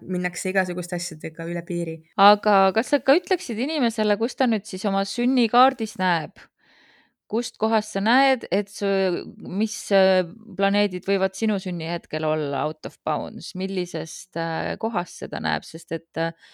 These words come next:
Speaker 2: et kuna minul ei ole, siis ma ei oska öelda.
Speaker 1: Vaata, kõige lihtsam on,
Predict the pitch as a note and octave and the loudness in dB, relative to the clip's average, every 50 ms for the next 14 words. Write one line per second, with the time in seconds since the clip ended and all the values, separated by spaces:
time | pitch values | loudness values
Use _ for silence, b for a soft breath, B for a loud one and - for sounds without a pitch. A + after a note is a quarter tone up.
0 | b b b b b b b b b - - E3 E3 - - G3 F#3+ F#3+ G#3 A3 | b b b b b b b b b -8 -6 -6 -4 -2 -2 0 2 2 4 4
1 | A3+ G#3 F#3+ G3 G#3 A#3 C4+ C#4 C4+ C4 - G#3 F#3 G3+ G3+ G3 G3+ A3 - - | 4 6 8 8 8 10 10 10 8 8 6 0 -4 -2 0 2 2 0 -2 -4
2 | - _ - - F#3+ F#3+ F#3+ F#3+ F#3+ F#3+ F#3 F#3+ F#3+ F#3+ G3+ A3 A3 G3 E3+ C#3+ | -12 _ -2 2 2 4 4 6 6 6 6 6 6 6 8 8 8 8 6 4
3 | - - C#3+ D#3 - - G3 G#3+ G3+ G3+ A3+ C4+ - - D4+ B3+ B3+ B3+ - - | 0 -4 -4 -4 -4 -6 -6 -4 0 0 0 0 2 0 0 0 0 -2 -4 -6
4 | - G3+ F#3 F3 F3 | -4 -4 -4 -2 -2